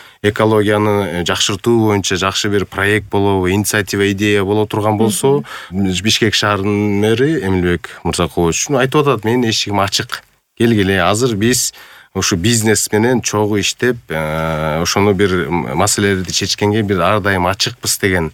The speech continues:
Speaker 1: Кандай, э, жакшы, өзүбүз деле эми баягы баарыбыз күбө болуп атабыз. Э, транспорттук реформада дагы уже автобустар жаңыланып атат. Мурдагы бул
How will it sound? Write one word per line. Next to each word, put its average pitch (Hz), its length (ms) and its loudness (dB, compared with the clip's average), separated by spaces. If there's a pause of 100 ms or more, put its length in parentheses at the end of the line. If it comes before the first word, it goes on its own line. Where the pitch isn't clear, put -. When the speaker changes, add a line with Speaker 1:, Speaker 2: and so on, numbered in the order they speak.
(340)
Speaker 1:
Кандай, 104 540 2
э, 78 340 -6
жакшы, 98 400 0
өзүбүз 98 320 -2
деле 101 180 0
эми 98 100 2
баягы 92 340 0
баарыбыз 101 360 0
күбө 107 280 0
болуп 104 220 2
атабыз. 135 340 -2 (380)
Э, 82 140 0
транспорттук 107 640 -2
реформада 95 600 0
дагы 85 240 0
уже 85 180 -2
автобустар 85 540 -2
жаңыланып 87 560 0
атат. 82 300 -2
Мурдагы 98 560 2
бул 98 300 0